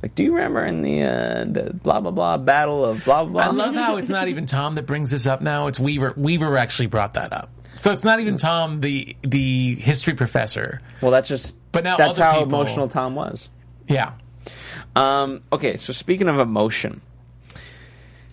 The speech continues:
Speaker 1: y-, you know, cutting to the middle, middle of everything, right? We land, blah, blah, there's something wrong, we get discovered, and Lexi starts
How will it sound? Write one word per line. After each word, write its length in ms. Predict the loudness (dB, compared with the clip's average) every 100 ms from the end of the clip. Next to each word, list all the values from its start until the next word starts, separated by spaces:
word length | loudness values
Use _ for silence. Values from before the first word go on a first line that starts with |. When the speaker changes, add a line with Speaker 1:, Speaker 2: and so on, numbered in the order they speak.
| -20 -16
Speaker 1:
y-, 280 | -14 -14 -16 -18 -20 -20 -16
you 200 | -4 2
know, 100 | 2
cutting 280 | 4 4 4
to 120 | 0 -2
the 60 |
middle, 240 | -2 -2 -2
middle 260 | -4 -4 -2
of 120 | -2
everything, 500 | -4 -6 -4 -4 -2
right? 220 | -2 -2
We 120 | -2
land, 540 | -2 0 2 2 2 0
blah, 140 | -2
blah, 360 | 0 2 4 2
there's 160 | 0 -4
something 260 | -6 -2
wrong, 320 | 2 2 2 0
we 60 |
get 160 | -4 -6
discovered, 720 | -8 0 2 4 2 2 -2 -8 -16 -8
and 580 | -2 0 0 0 0 -4 -10 -20 -20 -20 -12 0
Lexi 540 | 0 2 0 0 0
starts 760 | -4 -8 -2 2 2 0 -6